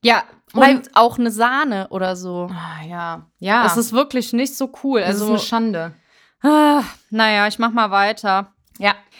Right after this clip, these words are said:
Speaker 1: Dat oder dat, Lindsay Lohan oder Britney Spears?
Speaker 2: Ah, ich wusste, dass wieder irgend so eine,
Speaker 1: <laughs>
Speaker 2: ich wusste, dass wieder irgend so eine Frage kommt. Ja, Britney Spears ist für, finde ich, die größere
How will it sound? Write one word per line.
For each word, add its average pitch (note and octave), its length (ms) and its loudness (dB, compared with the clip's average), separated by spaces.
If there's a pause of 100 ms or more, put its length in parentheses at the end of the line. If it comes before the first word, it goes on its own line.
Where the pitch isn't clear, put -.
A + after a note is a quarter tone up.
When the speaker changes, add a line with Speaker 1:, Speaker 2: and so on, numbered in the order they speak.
(160)
Speaker 1:
Dat C4 220 2
oder B3 160 2
dat, A3 380 0
Lindsay C#4+ 480 0
Lohan A#3+ 400 0
oder F#3 260 0
Britney F#3+ 520 -4
Spears? - 360 -4
Speaker 2:
Ah, A#3 460 8
ich C4 240 -2
wusste, D#4+ 400 2
dass C#4+ 220 2
wieder C#4 280 4
irgend F4 440 2
so F4 120 4
eine, G4 320 6 (180)
Speaker 1:
<laughs> D#4 200 0
Speaker 2:
ich A#3+ 280 -2
wusste, D4+ 260 0
dass C#4 180 0
wieder B3+ 220 2
irgend D#4 320 4
so C4 80 0
eine G3+ 220 0
Frage D#4+ 380 2
kommt. E4+ 580 0 (1500)
Ja, G3 440 -2 (340)
Britney A3+ 360 0
Spears B3 400 -2
ist - 180 -8
für, G#3+ 300 2
finde A3 240 0
ich, A3 140 -4
die A3 80 -2
größere F#3+ 880 -2